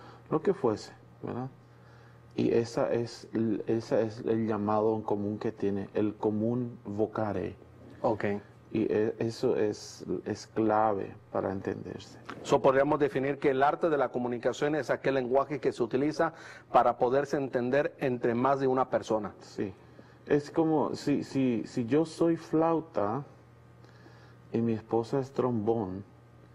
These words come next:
Speaker 1: vamos a hablar diferentes idiomas.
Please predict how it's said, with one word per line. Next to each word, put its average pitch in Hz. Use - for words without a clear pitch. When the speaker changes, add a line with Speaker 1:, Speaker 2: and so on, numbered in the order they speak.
Speaker 1:
vamos 123
a 107
hablar 107
diferentes 104
idiomas. 95